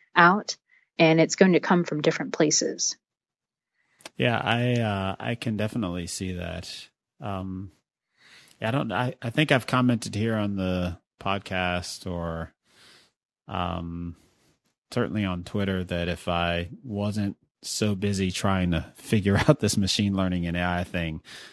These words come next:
Speaker 2: uh, linguistics would be high on my list of things to figure out. It's, uh, it's a fascinating field, and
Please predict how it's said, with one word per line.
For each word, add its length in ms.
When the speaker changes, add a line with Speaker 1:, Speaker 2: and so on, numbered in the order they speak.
Speaker 2:
uh, 220
linguistics 680
would 160
be 240
high 260
on 100
my 140
list 380
of 320
things 460
to 100
figure 320
out. 200
It's, 260
uh, 440
it's 220
a 60
fascinating 720
field, 680
and 600